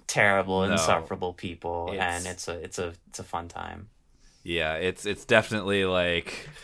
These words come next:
Speaker 2: does not romanticize it really at all.
Speaker 1: No, and it's like, I, I did, I'll be, I'll admit, I did wanna go in to be like, "Oh, like, be thirsting over Ewan McGregor," but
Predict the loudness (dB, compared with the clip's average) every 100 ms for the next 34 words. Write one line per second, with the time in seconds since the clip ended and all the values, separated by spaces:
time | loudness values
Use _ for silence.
0 | -14 -12 4 8 10 12 12 12 10 6
1 | 4 4 6 6 4 0 2 4 4 6
2 | 4 4 2 -4 -16 -20 _ -20 -20 -18
3 | -6 -2 0 0 -2 0 2 2 2 2
4 | 4 4 4 4 4 2 0 2 2 2
5 | -4 2 4 4 2 -4 -2 -2 -2 -2
6 | -2 -2 0 -2 -2 -6 -6 -4 -2 -2
7 | -4 -6 -6 -4 -4 -6 -8 -8 -4 -4
8 | -4 -6 -6 -6 -4 -4 -4 2 2 2
9 | -2 -4 -2 -2 -4